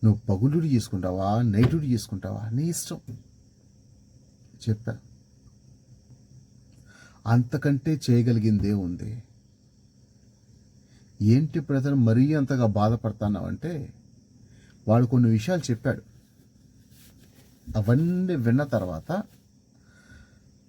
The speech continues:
అంత ఎమోషన్ ఫీల్ అవుతాను.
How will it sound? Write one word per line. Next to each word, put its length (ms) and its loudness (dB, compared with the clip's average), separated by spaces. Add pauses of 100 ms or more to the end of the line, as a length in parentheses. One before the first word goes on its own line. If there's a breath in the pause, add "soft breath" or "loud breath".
(840)
అంత 240 -2
ఎమోషన్ 540 2
ఫీల్ 200 -2
అవుతాను. 640 -10